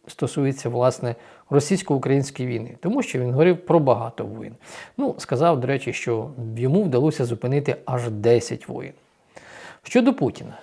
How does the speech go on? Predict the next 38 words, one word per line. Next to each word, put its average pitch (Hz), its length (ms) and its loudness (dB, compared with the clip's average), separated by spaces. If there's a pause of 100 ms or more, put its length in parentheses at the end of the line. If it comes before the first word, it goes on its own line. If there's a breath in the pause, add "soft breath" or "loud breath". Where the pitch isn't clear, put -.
він 220 220 2
каже, - 320 -2
що - 220 2
Путін 151 500 2
не 190 140 6
хоче - 560 0
зустрічатися 135 880 0
із 127 140 0
Зеленським, 220 680 -2 (100)
бо 123 240 0
той 135 300 4
йому 117 480 0
не 139 220 0
подобається. 123 800 -6 (500 loud breath)
Він 254 160 0
каже, 170 420 4
особиста 170 600 4
неприязнь 135 560 0
між 135 180 -2
ними. 104 260 -6 (320)
Ну, 147 220 0
ми 311 120 0
знаємо, 160 400 0
про 117 140 -6
це 165 160 2
Трамп 160 300 2
говорив 143 320 4
неодноразово. 170 720 0 (640 loud breath)
Також 220 340 6
він 269 100 2
говорить, 165 380 6
що - 160 0
війна 156 340 4
між 131 260 0
Україною 139 640 0
та 110 140 -2
Росією 127 520 -2
виявилася 143 680 2